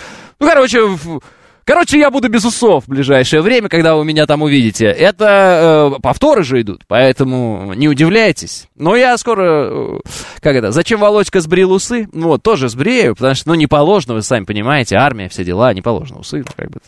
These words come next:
Это несерьёзно. Я же не гусар, в конце концов. Хотя, конечно, где-то, может быть, глубоко в душе.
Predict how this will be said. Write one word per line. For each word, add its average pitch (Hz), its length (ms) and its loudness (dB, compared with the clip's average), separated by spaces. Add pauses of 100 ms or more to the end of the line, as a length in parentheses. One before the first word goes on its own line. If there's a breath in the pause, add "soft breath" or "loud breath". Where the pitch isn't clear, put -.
Это 139 200 0
несерьёзно. 147 460 0
Я 165 140 2
же 160 80 -8
не 185 80 -2
гусар, 180 360 0
в - 40 -16
конце 113 240 -6
концов. 107 340 -6
Хотя, - 280 -4
конечно, 165 440 0
где-то, 139 400 0
может 113 200 -6
быть, 107 100 -8
глубоко 117 400 0
в 98 60 -4
душе. 113 300 -2